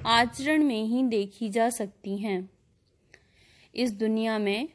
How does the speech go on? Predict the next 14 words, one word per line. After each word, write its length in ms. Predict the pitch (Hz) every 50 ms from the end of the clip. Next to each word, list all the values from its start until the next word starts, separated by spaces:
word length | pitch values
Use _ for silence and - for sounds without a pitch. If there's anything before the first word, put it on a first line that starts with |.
| _ - -
मनुष्य 460 | 226 214 226 247 269 269 - - 311
ही 220 | 302 311 330 339
अच्छे 320 | 330 247 208 - - 247 233
से 180 | - - 254
अच्छा 340 | 226 214 196 - - 269 240
कार्य 340 | 233 240 214 208 202 202 202
करता 380 | 202 214 196 190 185 - 226 240
है 300 | 247 247 294 311 359 381 - _ _ _ _ _ _ _ -
और 120 | 220 220 226
बुरे 340 | 202 220 269 277 330 392
से 160 | 381 - 349 302
बुरा 260 | 240 233 226 208 208
कार्य 380 | 202 208 202 196 196 208 202
भी 340 | 202 220 254 302 359 - -